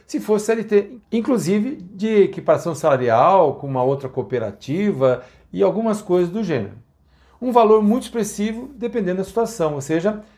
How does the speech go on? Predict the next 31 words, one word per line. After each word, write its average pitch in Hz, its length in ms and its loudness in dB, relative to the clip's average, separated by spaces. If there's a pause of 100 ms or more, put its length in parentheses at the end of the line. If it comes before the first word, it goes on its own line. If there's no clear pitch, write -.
(420)
é 151 140 2
algo 170 400 4
desconfortável 202 960 -2
para 139 80 -8
a 143 60 -8
cooperativa. 151 680 -4 (480)
Um 240 80 0
outro 240 260 2
tema 135 360 0
na 135 120 -2
sequência 208 840 0 (340)
é 254 80 4
o 240 60 4
P 165 140 0
P 165 140 0
R. 143 440 4 (400)
A 156 100 0
Direx 208 420 4
deve 175 240 2
ter 170 160 -2
incentivo 160 640 -6
por 208 160 -8
desafios 175 400 2
atingidos, 175 640 -4 (420)
esse 202 220 6
definido 202 380 -2
de 202 120 -8
forma 175 260 -2
clara 170 320 4
pelo 208 220 0
Conselho, 160 720 -2